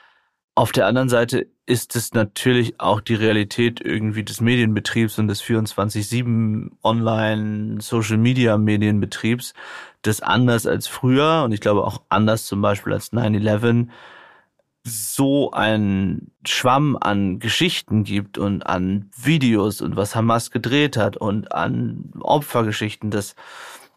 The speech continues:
auch schnell, so grausam das Wort in dem Zusammenhang klingt, ja, die Leute abstumpfen oder nicht mehr hinschauen wollen und sozusagen die nächste Nachricht erwarten, ja.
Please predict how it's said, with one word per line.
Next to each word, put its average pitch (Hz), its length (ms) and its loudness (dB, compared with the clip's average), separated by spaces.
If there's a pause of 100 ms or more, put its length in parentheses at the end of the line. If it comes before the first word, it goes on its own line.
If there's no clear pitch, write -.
(160)
auch 107 140 4
schnell, 123 720 0 (240)
so 117 180 -2
grausam 110 420 0
das 107 180 -6
Wort 110 240 0
in 104 100 -6
dem 107 160 -2
Zusammenhang 104 720 -2
klingt, 117 580 -2
ja, 117 240 2
die 113 80 -2
Leute 104 380 2
abstumpfen 123 600 0
oder 110 140 2
nicht 110 180 0
mehr 107 120 2
hinschauen 135 580 2
wollen 127 240 2
und 113 160 -2 (180)
sozusagen 113 420 0
die 113 120 -2
nächste 120 500 0
Nachricht 110 640 0
erwarten, 92 640 -2 (100)
ja. 131 300 0